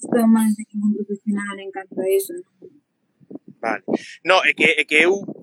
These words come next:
Speaker 2: escoitara cando, cando eu tiven esta etapa que che digo de que non comía carne e tal, escoitara mesmo a, como se chama, a Aitor Sánchez, eh, dicir que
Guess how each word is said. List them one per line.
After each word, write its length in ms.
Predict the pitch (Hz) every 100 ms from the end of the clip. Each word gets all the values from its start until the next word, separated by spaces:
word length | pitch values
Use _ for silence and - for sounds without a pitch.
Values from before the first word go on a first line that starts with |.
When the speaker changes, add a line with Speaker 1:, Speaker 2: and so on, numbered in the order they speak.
| 147
Speaker 2:
escoitara 560 | - 170 160 196 170
cando, 480 | - 127 127 127 123
cando 240 | 127 123
eu 180 | 127 151 151
tiven 320 | 170 170 170
esta 400 | 165 - 156 156
etapa 300 | 151 165 151
que 80 | 147
che 160 | - 147
digo 240 | 170 143 123
de 100 | 117
que 320 | 123 120 117 117
non 160 | 135 139
comía 380 | 135 135 131 135
carne 480 | 170 170 160 147
e 60 | 151
tal, 220 | 190 185 - _ _ _ _ _ _
escoitara 840 | 160 - 160 165 208 202 196 196 -
mesmo 640 | 165 165 156 170 170 165 156
a, 480 | 143 135 131 127 123 _
como 160 | 156 147
se 160 | 143
chama, 400 | _ 127 113 107 -
a 400 | 131 120 120 120
Aitor 240 | 139 - 165
Sánchez, 680 | 214 202 180 185 175 _ _ _ _ _
eh, 560 | 123 123 123 120 120 120 _ _ _ _ _ _ _ _ _
dicir 540 | 170 - 214 220 214
que 380 | - 180 196